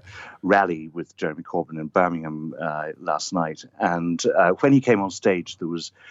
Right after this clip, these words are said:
uh, this chant of, "Oh, Jeremy Corbyn," which we heard all the time in twenty seventeen. But it,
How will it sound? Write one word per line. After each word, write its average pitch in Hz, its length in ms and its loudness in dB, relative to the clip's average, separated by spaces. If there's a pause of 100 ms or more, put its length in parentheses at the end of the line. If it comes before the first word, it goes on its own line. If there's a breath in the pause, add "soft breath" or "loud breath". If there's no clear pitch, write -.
(220 loud breath)
uh, 82 220 2
this 82 240 -4
chant 101 360 0
of, 85 140 -8
"Oh, 90 240 -2
Jeremy 85 400 -2
Corbyn," 95 460 0
which 101 160 -8
we 110 80 2
heard 131 180 2
all 143 200 2
the 127 60 -10
time 104 360 -4
in 85 60 -10
twenty 87 280 -12
seventeen. 85 480 -8
But 95 120 -4
it, 104 100 -2